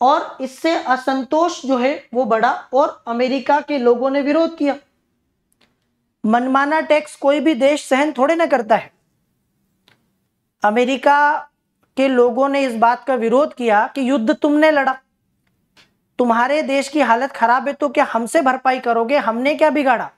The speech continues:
हम क्यों दें टैक्स ज्यादा? तो ये एक कारण था। तो सप्तवर्षीय युद्ध की वजह से भी अमेरिका की क्रांति हुई, एक कारण ये भी था। फिर कुछ कानून, ब्रिटेन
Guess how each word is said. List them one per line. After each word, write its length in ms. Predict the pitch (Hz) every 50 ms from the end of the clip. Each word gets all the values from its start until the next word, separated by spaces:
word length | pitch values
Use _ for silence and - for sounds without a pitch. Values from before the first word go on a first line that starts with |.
| _ _ _ _ -
हम 140 | 226 247 269
क्यों 180 | 233 302 302 247
दें 160 | 302 311 -
टैक्स 260 | 294 294 294 294 - 302
ज्यादा? 340 | 247 269 269 240 277 277 - _ _ _ _ _ _ _ _ _ _ _ _ -
तो 60 | 247
ये 240 | 254 226 214 277 285
एक 100 | 294 285 -
कारण 320 | 262 247 247 262 269 262
था। 220 | - 247 233 233 _ _ _ _ _ _ _ _ _ _ _ _ _ -
तो 80 | - 294
सप्तवर्षीय 840 | 302 - - 262 262 - _ - 359 339 330 311 277 240 277 294
युद्ध 260 | 302 302 233 226 294 294
की 140 | - 285
वजह 260 | 285 277 254 226 262 254
से 180 | 247 - 262 254
भी 180 | 233 247 285 330
अमेरिका 520 | 294 269 247 254 254 254 262 254 277 262 262
की 140 | 262 294 285
क्रांति 460 | - 269 247 233 233 240 233 - 294 285
हुई, 220 | 220 247 294 330
एक 160 | 320 - - -
कारण 260 | 247 220 226 269 277
ये 140 | 226 208 196
भी 140 | 175 190 180
था। 200 | - - - - _ _ _ _ _ _ _ _ _ _ _ _ _ _ _ _ _ _ -
फिर 220 | 320 339 381 381 381 - - -
कुछ 220 | 359 370 - -
कानून, 560 | - - 247 233 233 226 233 240 233 202 170 156 _ _ _ _ _ _ _ _ _ _ _ _ _ _ _ _ _ _ _ _ _ -
ब्रिटेन 560 | 156 165 185 214 220 - 277 277 311 320 320